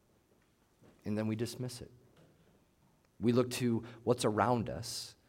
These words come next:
for our reality. The truth has to come from the Word of God, not what you see around you, not the trials, not the temptations, not, not the world.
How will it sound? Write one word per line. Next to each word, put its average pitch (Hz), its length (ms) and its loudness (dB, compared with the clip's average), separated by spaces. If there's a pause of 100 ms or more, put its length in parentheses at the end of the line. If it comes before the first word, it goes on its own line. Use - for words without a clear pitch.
(640)
for 104 160 4
our 87 80 4
reality. 85 600 -2 (2250)
The 107 80 -6
truth 143 300 0
has 117 320 -4
to - 80 -10
come 104 200 -6
from 98 160 -6
the 95 60 -4
Word 87 240 -4
of 85 100 -10
God, 69 300 -14 (800)
not 110 180 4
what 117 160 -4
you 117 100 -2
see 98 440 -2
around 87 340 -2
you, 80 80 -4
not 92 180 0
the 117 60 -6
trials, 110 480 4
not 101 140 -2
the 123 80 -6
temptations, 110 720 -2 (280)
not, 98 360 2 (260)
not 113 200 2
the 135 60 2
world. 107 600 0